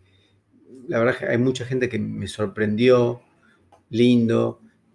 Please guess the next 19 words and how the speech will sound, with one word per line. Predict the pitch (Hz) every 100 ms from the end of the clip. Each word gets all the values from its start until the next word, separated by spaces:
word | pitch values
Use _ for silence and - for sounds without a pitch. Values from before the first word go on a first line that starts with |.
| -
y | 113 110 110 104
realmente | 107 117 123 120 120
aprendí | - 113 110 120 123
que | - 110 104
si | -
hay | 117
algo | 123 113
que |
tengo | 110 110
que |
rescatar | 107 98 95 117 123
es | -
que | 110 104 101
yo | - 120
tengo | 120
que | 104
ser | - 107
más | 101 120
empático. | 107 107 - 104 _